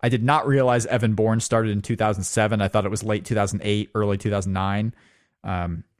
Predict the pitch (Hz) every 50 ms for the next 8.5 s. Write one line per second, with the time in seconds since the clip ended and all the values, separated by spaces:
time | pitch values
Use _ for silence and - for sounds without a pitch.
0 | _ - 127 139 131 101 - 127 139 117 - 143 131 127 120 117 113 - - 113
1 | 95 - - - - 123 120 117 101 - - - 107 98 95 - - 110 104 98
2 | 92 92 117 127 117 127 139 139 170 226 - - - - 190 185 151 180 160 139
3 | 131 123 123 - - 127 101 117 107 104 - 110 117 113 117 127 131 131 131 131
4 | 135 131 127 127 127 127 139 - - 101 - - 120 120 120 117 - 104 95 -
5 | - 110 113 110 101 90 92 92 - - - _ _ _ _ _ _ _ - 123
6 | 120 135 147 139 127 143 139 135 - 131 127 117 110 - 127 120 117 123 117 -
7 | 110 107 104 101 101 - _ - - - 147 147 139 135 131 127 - 110 107 98
8 | 95 107 117 113 107 101 - - -